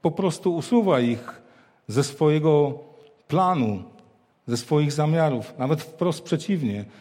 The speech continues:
Można powiedzieć, że przychodzi do takich osób z ratunkiem w pierwszej kolejności. I jarzmo, które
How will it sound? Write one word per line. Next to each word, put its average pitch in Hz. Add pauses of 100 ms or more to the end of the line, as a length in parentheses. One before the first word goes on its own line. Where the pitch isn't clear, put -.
(140)
Można 123
powiedzieć, 147
że 139 (680)
przychodzi 147 (580)
do 123
takich 165
osób 151
z 127
ratunkiem 147 (280)
w -
pierwszej 156
kolejności. 156 (880)
I 143
jarzmo, 170
które 151